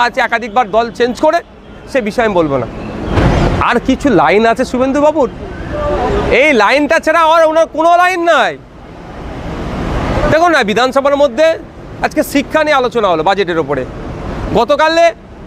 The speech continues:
আরবান ডেভেলপমেন্ট, মিউনিসিপ্যাল অ্যাফেয়ার্স মিনিস্ট্রি আলোচনা হলো, তার আগের দিনেও পঞ্চায়েত এবং গ্রাম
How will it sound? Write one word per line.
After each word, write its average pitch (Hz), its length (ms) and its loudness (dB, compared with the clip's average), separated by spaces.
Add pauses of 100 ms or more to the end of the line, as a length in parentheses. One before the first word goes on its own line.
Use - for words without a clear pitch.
(1700)
আরবান 247 240 4
ডেভেলপমেন্ট, 320 560 2 (760)
মিউনিসিপ্যাল 269 480 2
অ্যাফেয়ার্স 240 380 -2 (840)
মিনিস্ট্রি 247 360 2
আলোচনা 220 440 0
হলো, 139 140 -6 (680)
তার 269 140 4
আগের 311 320 2
দিনেও 339 200 2 (1600)
পঞ্চায়েত 302 440 2
এবং 330 180 2
গ্রাম 294 200 2